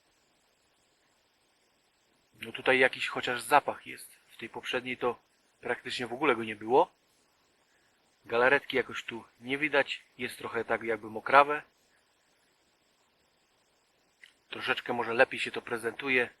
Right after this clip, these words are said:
zapachowo i wyglądowo niż ta poprzednia. Oczywiście zawsze warto zjeść z jakimś dodatkiem. W moim przypadku ogórek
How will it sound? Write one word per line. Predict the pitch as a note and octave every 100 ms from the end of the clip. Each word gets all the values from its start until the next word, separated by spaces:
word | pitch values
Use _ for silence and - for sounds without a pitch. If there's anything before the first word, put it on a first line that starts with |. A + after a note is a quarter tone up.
| _ _ _ _ _ _ _ _ _ _ -
zapachowo | B2 - A2+ C3+ B2 B2 -
i | A#2+
wyglądowo | B2 B2+ A#2 A#2+ A#2
niż | A2+ -
ta | -
poprzednia. | B2 - A#2 - _ _ _ _ _ _ _ _ _ _ _ _ _ _ - -
Oczywiście | A2+ B2 A#2 - A#2+
zawsze | C3 -
warto | A#2+ A#2+ -
zjeść | A2 A#2+ - - - _ _ _ _
z |
jakimś | C3 - D3
dodatkiem. | D3 D#3 F3 - D3 B2+ _ _ _
W |
moim | B2 A#2+
przypadku | - - B2 - A#2+
ogórek | B2 B2 B2 A2